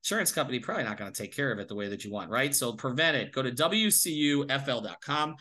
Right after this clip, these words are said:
That's W C U F L dot com. And the phone number, as I should have it out here 'cause I,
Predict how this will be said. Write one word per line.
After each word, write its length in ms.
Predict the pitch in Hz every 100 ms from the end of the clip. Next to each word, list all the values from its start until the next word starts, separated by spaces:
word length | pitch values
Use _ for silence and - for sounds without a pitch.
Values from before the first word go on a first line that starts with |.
| - -
That's 200 | 110 107
W 400 | 113 151 165 160
C 200 | 139 -
U 480 | 135 127 123 120 113 -
F 240 | 127 131
L 180 | 123 110
dot 220 | 104 101
com. 360 | - 147 151 147 - - _
And 320 | 147 175 185 170
the 60 |
phone 320 | 139 147 147
number, 340 | 151 165 220 220
as 140 | 110
I 80 | 95
should 180 | - 85
have 180 | 90 85
it 80 |
out 160 | 87 92
here 220 | 117 120
'cause 140 | 113 98
I, 160 | 92